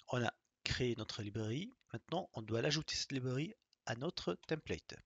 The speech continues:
C'est simple, on doit aller dans page contact et on doit l'inclure comme on a fait à chaque fois. Alors ici, on va ajouter add library, attache librairie, pardon. Donc on va venir ici.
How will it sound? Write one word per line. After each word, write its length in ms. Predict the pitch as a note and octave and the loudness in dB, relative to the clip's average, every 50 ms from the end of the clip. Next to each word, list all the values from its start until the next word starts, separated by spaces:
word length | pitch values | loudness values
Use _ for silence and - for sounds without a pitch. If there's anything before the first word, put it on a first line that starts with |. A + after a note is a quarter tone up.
| _ _ _ _ _ _ _ _ _ _ _ _ _ _ _ - | _ _ _ _ _ _ _ _ _ _ _ _ _ _ _ -6
C'est 100 | - - | -2 0
simple, 380 | - - C3 D#3 - - - | 0 2 0 -2 -4 -6 -8
on 80 | - G2+ | -6 -2
doit 140 | G2 G2+ G2 | 0 2 2
aller 100 | G2+ G2 | 2 0
dans 160 | G#2 - - - - - - _ _ _ _ _ _ _ _ _ _ - - _ _ - - _ | -2 -6 -8 -12 -18 -20 -20 _ _ _ _ _ _ _ _ _ _ -20 -20 _ _ -20 -12 _
page 160 | - - - | -4 -4 -4
contact 600 | - A#2 G#2 - - E3+ - - - _ - - - - _ _ _ _ _ _ _ _ _ _ _ - - | -4 -6 -2 0 2 2 2 0 -6 _ 2 2 2 2 _ _ _ _ _ _ _ _ _ _ _ -14 -6
et 60 | - | -4
on 100 | C#3+ C#3 | -2 0
doit 220 | C3+ C3+ C#3+ - - _ _ _ _ _ _ _ - | 4 4 4 4 4 _ _ _ _ _ _ _ -4
l'inclure 640 | C3+ B2+ C3 C3 C3 - - C3+ C3 C3+ B2+ - | 0 2 2 2 2 0 -4 -2 -2 -2 -2 -2
comme 180 | - B2+ B2 B2 | -4 -6 -4 -2
on 120 | B2 A#2+ | 0 0
a 60 | A#2 | 0
fait 220 | - - B2 - - - | 0 0 -2 -2 -4 -4
à 60 | - | -4
chaque 200 | - - A#2 - | -2 -2 -2 -2
fois. 280 | - - A#2 A#2+ - - _ _ _ _ _ _ _ _ _ - - - B3+ - - _ _ _ _ _ _ _ _ _ _ _ _ _ _ _ _ _ _ _ _ _ _ _ _ - | 0 2 2 2 2 0 _ _ _ _ _ _ _ _ _ -20 -20 -20 -20 -20 -20 _ _ _ _ _ _ _ _ _ _ _ _ _ _ _ _ _ _ _ _ _ _ _ _ -8
Alors 320 | - A#2+ G2+ F#2+ F#2 G2 | -6 -6 -4 -4 -4 -4
ici, 260 | G2+ - - C#3+ C#3+ - | 0 0 0 0 0 -4
on 80 | - B2 | -8 -6
va 40 | A#2+ | -6
ajouter 380 | A#2+ A#2+ B2 - - C#3+ - - - | -4 -6 -4 -2 -2 -2 -2 -2 -2
add 200 | - C3+ B2 B2+ | 0 0 0 0
library, 400 | C3 B2 A#2+ B2 A#2+ B2+ E3+ A#3 - _ | -2 -2 -2 -2 -2 -2 -4 -6 -8 _
attache 300 | - B2+ - - A#2+ - | -6 -4 -2 -2 -2 0
librairie, 240 | - B2 A#2+ B2 C#3 | 0 0 0 0 0
pardon. 300 | - B2+ A#2+ A#2+ C3 - - _ _ _ _ - - - - - _ - - _ - - _ _ - | 0 0 0 0 -2 -4 -6 _ _ _ _ -20 -20 -20 -20 -20 _ -20 -20 _ -20 -20 _ _ -16
Donc 160 | - B2 - | -14 -10 -6
on 40 | B2 | -4
va 80 | A2+ A2 | -4 -4
venir 180 | A2+ A2 A2+ | -4 -6 -6
ici. 320 | A2 - - - F3+ A3+ | -4 -4 -4 -6 -6 -10